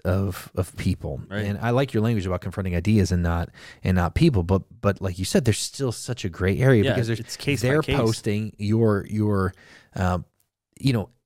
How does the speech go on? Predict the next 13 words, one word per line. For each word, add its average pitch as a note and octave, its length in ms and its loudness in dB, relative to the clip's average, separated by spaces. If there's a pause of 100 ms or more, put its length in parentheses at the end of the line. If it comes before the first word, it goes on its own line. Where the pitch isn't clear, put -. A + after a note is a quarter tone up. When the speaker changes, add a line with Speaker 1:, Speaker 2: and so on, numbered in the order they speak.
(120)
Speaker 1:
offering C3 320 2
commentary A2+ 560 -2
on F#2+ 260 -6
their A2+ 240 2
post. G#2 420 -2
It A2+ 120 -2
just B2+ 240 -2
feels A2 360 4
Speaker 2:
Sure. A2 120 -6
Speaker 1:
incredibly, F#2 720 -6
incredibly F2+ 440 2
personal. F#2 600 0 (640)
So C3+ 440 2